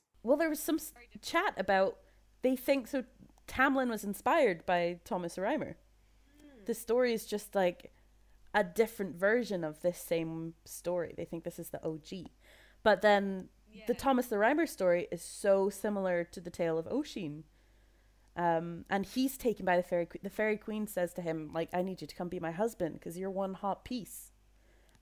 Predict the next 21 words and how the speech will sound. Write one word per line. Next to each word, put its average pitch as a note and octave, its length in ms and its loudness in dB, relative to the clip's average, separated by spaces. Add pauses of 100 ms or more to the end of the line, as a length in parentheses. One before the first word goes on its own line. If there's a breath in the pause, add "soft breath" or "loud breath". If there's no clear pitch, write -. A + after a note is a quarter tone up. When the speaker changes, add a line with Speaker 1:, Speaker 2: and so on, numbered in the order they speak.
Speaker 1:
And F#3 260 0
so G3+ 160 2
he G#3+ 100 0
goes G#3+ 260 4
over F#3+ 160 0
to - 120 -16
Fairyland F#3 480 2
and D#3+ 100 -4
they F3 80 0
have F#3+ 160 -4
a F3 40 2
lovely E3+ 440 0
marriage. F3+ 580 -4 (800 soft breath)
So, F#3+ 500 2
you - 80 -4
know, C#4 100 4
it's B3+ 140 0
the C4 60 -2
same. C4 280 0
And, G#3 220 -2
like, G3+ 280 2